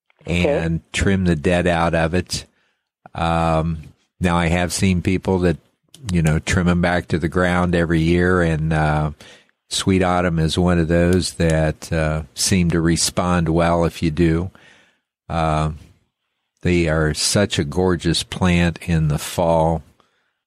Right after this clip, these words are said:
Speaker 2: with, uh, all those pretty white flowers on 'em. But, uh, typically when we're out maintaining a lawn, that's what we do. We, we wait until we start to see a little bit of growth on it, and then we go in and trim the dead out.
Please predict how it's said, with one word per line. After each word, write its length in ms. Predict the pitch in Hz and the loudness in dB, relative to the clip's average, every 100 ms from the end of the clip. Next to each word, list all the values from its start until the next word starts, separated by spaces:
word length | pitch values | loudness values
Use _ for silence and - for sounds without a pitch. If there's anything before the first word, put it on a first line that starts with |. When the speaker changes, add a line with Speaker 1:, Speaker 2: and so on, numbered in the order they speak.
| - | -4
Speaker 2:
with, 360 | 80 76 - | -2 -2 -4
uh, 300 | 82 80 80 - | -4 -2 -4 -4
all 180 | 85 | -2
those 260 | 82 80 - | 0 0 -2
pretty 320 | - 95 85 | -2 0 2
white 260 | 82 87 82 | 2 2 -2
flowers 580 | - 82 82 80 76 82 | -2 0 0 0 0 0
on 220 | 78 80 | 2 2
'em. 160 | 82 - - _ _ _ _ _ _ - | 0 -4 -14 _ _ _ _ _ _ -2
But, 380 | 87 80 - | -2 -2 -2
uh, 360 | 95 90 87 82 78 - _ _ | 0 2 2 0 -4 -20 _ _
typically 600 | 127 127 113 - 98 92 | -6 -2 -2 0 2 2
when 240 | 92 87 | 2 2
we're 240 | 92 92 87 | 2 2 2
out 280 | 87 82 | 2 -2
maintaining 760 | 85 85 87 78 - 87 85 80 | -2 0 0 0 0 2 0 0
a 60 | |
lawn, 500 | 78 82 82 82 80 | 0 2 2 2 0
that's 360 | 80 80 - - | 0 -2 -4 -4
what 200 | 80 80 | -4 -2
we 180 | 87 80 | -2 -2
do. 320 | 69 78 78 | 0 -2 -2
We, 320 | 73 85 80 82 _ _ - | -4 -4 -4 -8 _ _ -2
we 140 | 95 | 0
wait 400 | 92 95 90 - | 2 2 0 -4
until 300 | 85 - 87 | -6 -2 2
we 180 | 82 82 | 2 2
start 380 | - 95 85 - | 0 0 0 0
to 100 | 80 | -2
see 240 | - 87 | 0 0
a 60 | 82 | 2
little 240 | 87 90 | 2 0
bit 160 | 82 85 | 0 -2
of 100 | 76 | -2
growth 420 | 90 87 90 - | 0 0 -2 0
on 200 | 82 85 | 0 2
it, 160 | 85 - | 2 0
and 120 | 85 | -2
then 160 | 85 | 0
we 120 | 82 76 | 2 0
go 320 | 85 80 78 | 0 0 0
in 300 | 87 87 82 | 0 0 0
and 140 | 73 - | -2 -2
trim 300 | - 80 80 | 0 2 2
the 100 | 73 | 0
dead 320 | 87 82 80 | 0 0 0
out. 320 | 78 78 | -2 -2